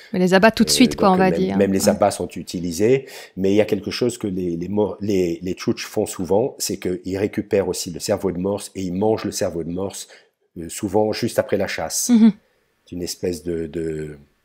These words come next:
Speaker 2: Voilà, de,
Speaker 1: Rituel, hein.
Speaker 2: de, ouais, de rituel, euh, à la fois parce qu'ils trouvent ça très bon, parce que ça donne de la force, parce que ça clôt une journée de chasse, parce que ça, ça a des vertus et tout. Et donc, j'ai, j'ai mangé de la cervelle de morse fraîche, euh,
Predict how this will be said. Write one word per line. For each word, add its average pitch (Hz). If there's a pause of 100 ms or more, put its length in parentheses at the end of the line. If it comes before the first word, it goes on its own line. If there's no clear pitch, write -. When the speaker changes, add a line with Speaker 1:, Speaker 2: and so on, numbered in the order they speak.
(920)
Speaker 2:
Voilà, -
de, -
Speaker 1:
Rituel, 196
hein. 180
Speaker 2:
de, 73
ouais, 87
de 80
rituel, 82
euh, 76
à 78
la 78
fois -
parce -
qu'ils 76
trouvent -
ça 82
très -
bon, 95
parce -
que -
ça 80
donne 76
de 78
la 76
force, -
parce -
que 78 (420)
ça -
clôt 98
une 87
journée 85
de -
chasse, 92
parce -
que 82
ça, 76 (400)
ça 82
a 78
des 80
vertus 92
et 73
tout. 113 (260)
Et 85
donc, 101
j'ai, 95
j'ai 98
mangé 98
de 95
la 82
cervelle 90
de 85
morse 87
fraîche, -
euh, 80